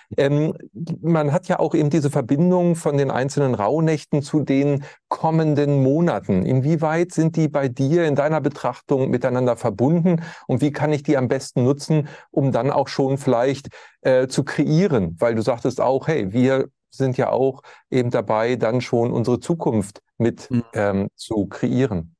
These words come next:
Speaker 2: Ja, also die klassischen Rauhnächte sagen zum Beispiel, erste Rauhnacht,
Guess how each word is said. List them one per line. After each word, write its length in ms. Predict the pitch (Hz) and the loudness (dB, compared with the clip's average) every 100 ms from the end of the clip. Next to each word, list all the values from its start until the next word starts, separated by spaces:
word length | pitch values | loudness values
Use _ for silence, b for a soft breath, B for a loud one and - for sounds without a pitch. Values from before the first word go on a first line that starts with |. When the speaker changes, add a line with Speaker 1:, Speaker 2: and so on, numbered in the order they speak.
| _ _ _ _ _ _ | _ _ _ _ _ _
Speaker 2:
Ja, 320 | 107 101 107 B B B | -8 -6 -6 B B B
also 160 | - 117 | -6 -4
die 120 | 104 | -4
klassischen 500 | - 113 120 160 160 | -4 -6 -4 -4 -2
Rauhnächte 480 | 139 117 120 117 - | 0 0 0 -2 -8
sagen 280 | - 113 117 | -6 -4 -4
zum 140 | 120 | -4
Beispiel, 400 | 117 113 - 117 | -4 -4 -4 -4
erste 340 | - 113 - 123 | -4 -6 -4 -4
Rauhnacht, 540 | 107 110 110 110 - | -2 0 0 -2 -8